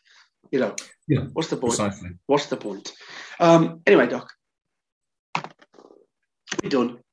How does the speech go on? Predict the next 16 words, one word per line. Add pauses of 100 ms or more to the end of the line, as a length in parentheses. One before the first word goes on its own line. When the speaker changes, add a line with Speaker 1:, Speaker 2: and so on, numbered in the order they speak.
(280)
Speaker 1:
Um, (280)
Speaker 2:
Yeah.
Speaker 1:
in
terms
of, (460)
you
know, (680)
structure (540)
for
the
episode.
So, (340)
any
final
thoughts,
sir?